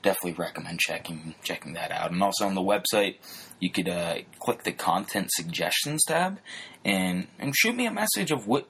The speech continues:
topic you wanted to see discussed in a future episode. Like I said, we're all here to learn, to grow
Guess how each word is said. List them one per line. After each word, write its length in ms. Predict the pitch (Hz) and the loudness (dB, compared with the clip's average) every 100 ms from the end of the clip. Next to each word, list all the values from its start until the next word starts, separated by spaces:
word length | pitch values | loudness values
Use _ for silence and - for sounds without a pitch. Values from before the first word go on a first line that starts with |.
| - - _ - | -20 -20 _ -4
topic 460 | - 98 98 - - | 4 4 2 -6 -2
you 120 | 82 | 0
wanted 260 | 101 113 | 0 2
to 220 | 110 117 - - | 0 0 -2 -2
see 180 | 98 95 | 0 0
discussed 540 | 117 - 85 80 - - | 2 2 2 2 0 -4
in 140 | 90 | -6
a 40 | - - | -4 -6
future 340 | 85 - - - | -4 -4 -4 -4
episode. 640 | - - - 76 78 - - | -6 -4 -4 -4 -4 -6 -4
Like 140 | 85 | -4
I 20 | |
said, 240 | - 90 76 | 0 -2 0
we're 160 | 80 | 4
all 100 | 98 | 4
here 240 | 101 101 95 | 4 0 2
to 80 | 95 | 2
learn, 400 | 104 110 110 107 - - - - | 4 2 0 -4 -10 -10 -10 -4
to 80 | - | -2
grow 480 | 101 110 107 104 | 4 6 6 4